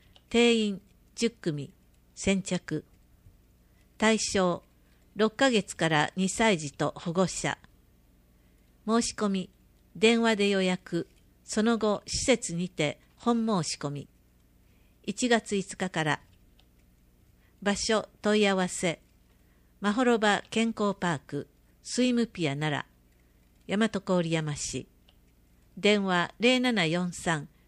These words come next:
五七二七八二。ホームページ、スイムピアエスダブリューアイエムピーアイエー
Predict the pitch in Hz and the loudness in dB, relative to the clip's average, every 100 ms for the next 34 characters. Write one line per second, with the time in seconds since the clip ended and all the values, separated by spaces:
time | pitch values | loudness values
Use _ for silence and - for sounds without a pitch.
0 | _ 185 233 233 214 180 147 - _ _ | _ 0 2 4 2 0 -4 -6 _ _
1 | 208 240 233 226 170 139 151 - 175 165 | -2 0 2 2 0 -2 -6 -6 -6 -4
2 | 147 - _ _ _ _ _ _ - 254 | -6 -10 _ _ _ _ _ _ 0 2
3 | 240 233 226 190 143 151 147 _ _ _ | 2 2 2 2 0 -6 -8 _ _ _
4 | _ _ _ _ _ - 247 247 240 233 | _ _ _ _ _ -4 0 2 0 -2
5 | 190 151 139 - _ _ _ _ - _ | -4 -2 -2 -8 _ _ _ _ -20 _
6 | _ _ _ _ _ _ _ 220 214 - | _ _ _ _ _ _ _ 0 0 -2
7 | 247 226 233 220 220 214 - 208 208 - | 0 4 2 2 2 0 2 0 2 -2
8 | - 202 170 147 _ - 214 220 208 - | -2 -2 -2 -6 _ -6 -2 0 0 -2
9 | 202 190 - 202 165 | -2 -2 -2 0 0